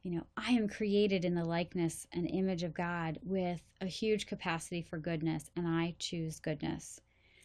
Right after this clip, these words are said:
Uh, you know, these kind of things are ways that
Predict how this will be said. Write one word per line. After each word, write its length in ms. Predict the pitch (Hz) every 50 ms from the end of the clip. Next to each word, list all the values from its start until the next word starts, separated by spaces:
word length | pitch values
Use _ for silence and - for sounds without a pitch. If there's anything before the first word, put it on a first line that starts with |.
| _ _ _ _ _ -
Uh, 40 | 170 160 - - - _ _ _
you 100 | - 202
know, 100 | 202 - - - 190 175 170 -
these 340 | - 220 233 240 247 240 -
kind 300 | - - 202 190 180 180
of 100 | 160 -
things 560 | - 180 170 165 165 165 160 165 - - - - -
are 180 | 170 175 175 165
ways 400 | 160 165 165 160 160 160 - -
that 480 | - 165 160 160 160 - - - -